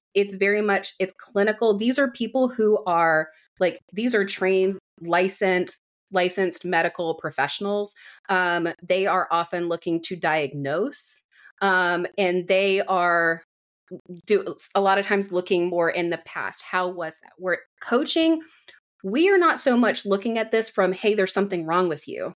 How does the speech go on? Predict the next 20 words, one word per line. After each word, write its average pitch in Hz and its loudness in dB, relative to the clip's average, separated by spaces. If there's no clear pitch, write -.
right? 190 2
We 233 0
don't. 175 0
It's 196 0
kind 202 -2
of 196 -4
like, 180 -2
"Hey, 254 -2
exactly 202 -4
where 262 -4
you 240 -2
are 190 0
now 190 -4
is 190 -8
exactly 202 -4
where 190 -4
you 190 -4
need 165 -6
to 165 -12
be. 240 -4